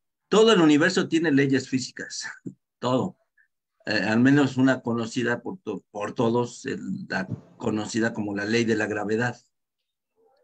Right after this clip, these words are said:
La ley de la gravedad es la que permite que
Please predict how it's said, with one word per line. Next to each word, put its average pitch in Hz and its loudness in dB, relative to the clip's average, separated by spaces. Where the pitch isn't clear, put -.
La 92 -8
ley 101 -2
de 110 -2
la 110 -2
gravedad 104 -4
es 107 -4
la 185 -6
que - -2
permite 120 4
que 131 0